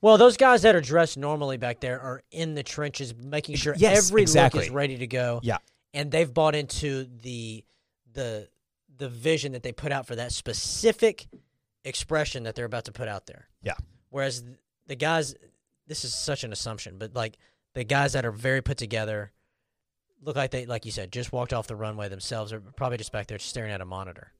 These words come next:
Speaker 2: <laughs> Right, right. And I, I mean, it's, it's a generalization, but I, I think it's one that, you know, maybe has some legs, just because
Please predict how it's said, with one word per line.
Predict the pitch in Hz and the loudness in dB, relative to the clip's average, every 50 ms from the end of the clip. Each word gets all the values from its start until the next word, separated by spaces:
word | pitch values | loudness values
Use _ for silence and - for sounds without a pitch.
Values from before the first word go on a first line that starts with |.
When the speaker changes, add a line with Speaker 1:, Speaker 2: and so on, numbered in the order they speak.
| - | 2
Speaker 2:
<laughs> | - 165 - - - 196 - | 4 4 4 4 2 -2 -2
Right, | - 131 107 107 104 87 85 - _ _ _ _ _ - | -2 0 2 4 4 2 2 -4 _ _ _ _ _ -14
right. | 80 76 - _ _ _ _ _ _ _ _ - | -14 -14 -14 _ _ _ _ _ _ _ _ -2
And | 160 165 180 | 2 4 4
I, | 180 120 175 | 4 6 6
I | |
mean, | 180 185 185 180 - | 6 6 6 4 4
it's, | 170 175 - - - | 2 0 0 0 0
it's | 170 160 - | 0 2 4
a | 151 | 4
generalization, | 131 120 143 143 143 135 127 120 107 - 110 104 98 - 107 95 90 87 - | 6 8 8 8 10 8 8 8 8 6 4 4 4 2 0 -2 -2 -2 0
but | - 101 101 - - | 2 2 2 2 0
I, | 110 104 - | -2 -4 -2
I | - 110 104 | -2 -4 -4
think | - - 120 - | -2 -2 0 0
it's | 113 - - | 0 -2 -2
one | - 110 104 104 101 98 98 98 92 90 _ _ _ _ _ _ _ _ _ _ _ _ _ _ _ _ _ _ _ _ _ _ _ _ _ _ _ _ _ _ _ _ _ - | -2 0 2 2 2 2 0 -2 -4 -6 _ _ _ _ _ _ _ _ _ _ _ _ _ _ _ _ _ _ _ _ _ _ _ _ _ _ _ _ _ _ _ _ _ -8
that, | 120 120 - _ _ - | -6 -6 -6 _ _ -8
you | 120 117 120 160 | -6 -4 -2 -2
know, | 147 107 107 - | -2 -4 -6 -6
maybe | 135 123 123 117 120 | -4 -4 -2 0 0
has | 120 113 | 2 2
some | - 107 101 | 2 0 0
legs, | 101 107 - - - - - - - _ _ | -2 -4 -4 -4 -2 -2 -2 -2 -4 _ _
just | - - 113 - | -6 -6 -6 -4
because | - 104 - 110 101 98 95 95 95 92 - - - - - | -4 -4 0 2 4 4 4 2 2 2 4 4 4 4 2